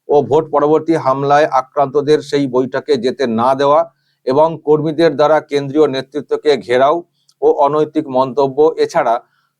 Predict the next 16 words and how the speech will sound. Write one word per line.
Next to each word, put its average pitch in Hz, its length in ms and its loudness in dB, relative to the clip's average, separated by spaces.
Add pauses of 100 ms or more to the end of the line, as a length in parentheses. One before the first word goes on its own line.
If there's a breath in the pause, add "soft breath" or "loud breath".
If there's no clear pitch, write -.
(100)
পরবর্তীতে 160 640 2
ভারতীয় 139 500 0
জনতা 143 340 0
পার্টির 143 520 0 (380)
ডায়মন্ড 139 400 0
হারবার 139 400 0
জেলা 139 260 2
কার্যালয় 139 520 0
দপ্তরের 127 500 0
মধ্যে 120 380 0 (460)
ঘটিত 160 340 -2 (960)
বিশৃঙ্খলা 165 580 2
ইত্যাদি 156 400 -2
অপ্রীতিকর 147 560 0
ঘটনার 131 440 -2
জন্য 131 260 -2